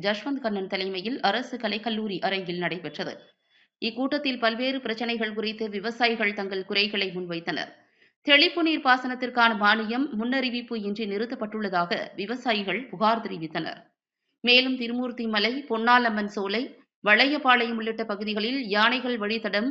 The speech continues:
ஆக்கிரமிக்கப்பட்டுள்ளதாகவும், இதனால் யானைகள் விளைநிலங்களில் புகுந்து சேதம் விளைவிப்பதாகவும் குறிப்பிட்டனர்.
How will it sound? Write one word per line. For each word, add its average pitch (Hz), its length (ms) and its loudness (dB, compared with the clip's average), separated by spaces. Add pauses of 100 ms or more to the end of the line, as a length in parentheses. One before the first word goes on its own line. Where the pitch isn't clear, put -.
ஆக்கிரமிக்கப்பட்டுள்ளதாகவும், 208 1300 -2 (480)
இதனால் 240 360 4 (100)
யானைகள் 262 640 4
விளைநிலங்களில் 233 720 0
புகுந்து 220 380 -2
சேதம் 220 380 -2
விளைவிப்பதாகவும் 202 880 -2
குறிப்பிட்டனர். 156 600 -4